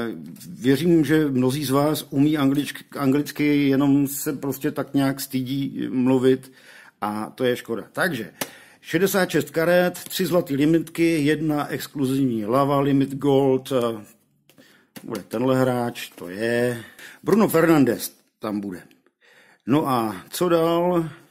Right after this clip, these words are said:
Jo, můžeme najít player worn jersey relic card inside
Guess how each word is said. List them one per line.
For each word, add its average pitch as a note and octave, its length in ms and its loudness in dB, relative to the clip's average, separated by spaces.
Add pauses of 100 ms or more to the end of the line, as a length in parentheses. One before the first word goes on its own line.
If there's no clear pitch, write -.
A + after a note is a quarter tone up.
(120)
Jo, B2+ 200 2
můžeme C#3+ 440 2
najít D3 300 0 (460)
player C3+ 480 2
worn C3+ 760 2
jersey C3 540 2
relic B2 380 -2 (160)
card B2+ 380 0 (320)
inside A#2 580 0